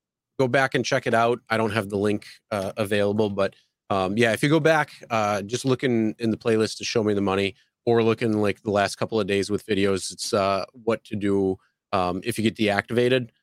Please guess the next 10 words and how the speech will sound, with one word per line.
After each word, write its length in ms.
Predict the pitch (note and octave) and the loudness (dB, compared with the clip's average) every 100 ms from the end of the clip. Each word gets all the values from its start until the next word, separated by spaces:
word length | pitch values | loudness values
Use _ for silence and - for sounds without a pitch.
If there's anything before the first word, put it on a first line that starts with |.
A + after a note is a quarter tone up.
| _ _ | _ _
Uh, 180 | F#2+ F#2+ | -4 -2
and 100 | G2 | 0
that's 400 | G#2+ A2 - - B2 - | 2 2 -2 -8 -12 -4
coming 340 | D3+ D3 B2 | 0 2 2
from 220 | - B2 | 0 0
Larry 320 | A2+ A2+ G#2+ F#2+ | 2 2 0 -2
himself, 600 | G2+ F#2+ B2 G#2+ G2 - | -4 -2 0 0 -2 -6
who's 220 | G#2+ F#2+ | -6 -4
a 60 | G2 | -2
lawyer, 420 | F#2 F#2 F2+ F2 | 0 0 0 -4